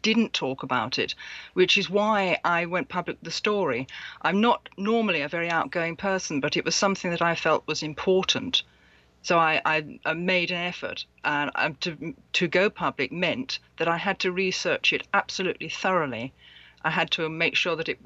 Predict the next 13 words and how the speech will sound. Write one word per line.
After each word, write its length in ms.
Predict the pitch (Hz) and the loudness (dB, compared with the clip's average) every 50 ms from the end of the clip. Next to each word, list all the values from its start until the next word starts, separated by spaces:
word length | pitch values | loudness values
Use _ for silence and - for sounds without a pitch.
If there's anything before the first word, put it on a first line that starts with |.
| - | -10
was, 260 | - 156 151 - - - - _ - | -8 -6 -6 -6 -6 -8 -8 _ 0
um, 280 | 156 156 156 156 156 156 - - - - - - - - - | 2 2 2 2 -2 -6 -12 -16 -18 -18 -18 -18 -18 -4 0
open 240 | 165 175 - - 175 | 0 0 0 0 -4
to 80 | 160 160 | -2 -2
scrutiny. 680 | - - 190 180 175 - - 151 131 101 104 127 - - _ _ _ _ _ _ _ _ - - - _ _ _ _ - | 0 2 2 0 2 0 0 -2 -2 -4 -6 -8 -12 -16 _ _ _ _ _ _ _ _ -20 -20 -20 _ _ _ _ 0
Um, 260 | 156 160 160 160 - | 2 4 4 4 2
so 140 | 139 - 196 | 2 2 4
it 160 | 175 165 - | 4 4 4
was, 240 | 180 175 165 - - | 2 -4 -4 -4 -4
uh, 320 | - 87 156 147 - - - - - 76 - _ - - _ _ - - - _ - - _ - | -2 0 0 0 0 -2 -6 -10 -14 -18 -18 _ -20 -20 _ _ -20 -20 -20 _ -20 -20 _ 0
yeah, 80 | 247 208 | 2 4
it 80 | 151 | 4
was, 160 | 208 220 180 | 4 2 0